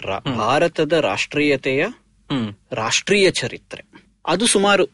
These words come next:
Speaker 1: ನೀವು ಹೇಳಿದ ಕಥೆಯನ್ನ ಹೇಳುತ್ತೆ.
Speaker 2: ಹ್ಮ್.
Speaker 1: ಅದರ ಬಗ್ಗೆ ನನಗೊಂದು ಸಣ್ಣ ಗುಮಾನಿ,
Speaker 2: ಹ್ಮ್.
Speaker 1: ಆ ಕಥೆಯ ಬಗ್ಗೆ.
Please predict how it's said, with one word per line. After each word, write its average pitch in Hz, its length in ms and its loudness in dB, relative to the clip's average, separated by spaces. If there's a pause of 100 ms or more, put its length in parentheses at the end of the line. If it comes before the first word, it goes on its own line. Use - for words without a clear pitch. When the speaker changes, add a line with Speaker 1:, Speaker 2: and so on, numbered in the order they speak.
(180)
Speaker 1:
ನೀವು 165 160 4
ಹೇಳಿದ 151 240 4
ಕಥೆಯನ್ನ 127 460 -2 (460)
ಹೇಳುತ್ತೆ. 104 340 -4
Speaker 2:
ಹ್ಮ್. - 360 -16
Speaker 1:
ಅದರ 180 220 0
ಬಗ್ಗೆ 190 300 0
ನನಗೊಂದು 175 400 0
ಸಣ್ಣ 175 240 0
ಗುಮಾನಿ, 127 460 0 (480)
Speaker 2:
ಹ್ಮ್. 120 160 -2
Speaker 1:
ಆ 113 60 -6
ಕಥೆಯ 107 300 -4
ಬಗ್ಗೆ. - 280 -12